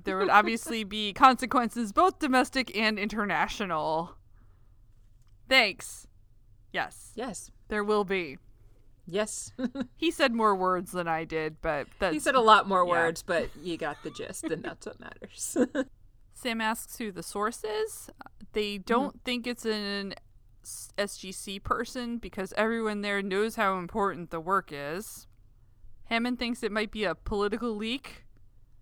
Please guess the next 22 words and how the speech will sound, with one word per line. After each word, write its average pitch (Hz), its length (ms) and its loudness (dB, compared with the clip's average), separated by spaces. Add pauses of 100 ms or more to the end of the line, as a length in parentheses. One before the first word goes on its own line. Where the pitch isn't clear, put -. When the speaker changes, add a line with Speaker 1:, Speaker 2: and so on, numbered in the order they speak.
(960)
Speaker 1:
perhaps 208 340 4
from 196 220 0
Kinsey, 254 680 0
Sam 277 300 -6
asks. 294 640 -6 (1400)
Jack's 185 340 -2
like, 185 180 -2
"A 170 80 -2
dozen 226 440 4
sycophants 190 640 -4
know 180 260 2
if - 140 -8
Kinsey 175 400 -6
knows." 151 580 -8 (580)
Which - 240 -14 (220)
Speaker 2:
Kinsey 240 480 -2
does 208 280 0
know, 180 280 -2
so - 240 -8
Speaker 1:
Yeah. 240 380 12
Speaker 2:
<laughs> - 20 8
I 480 340 8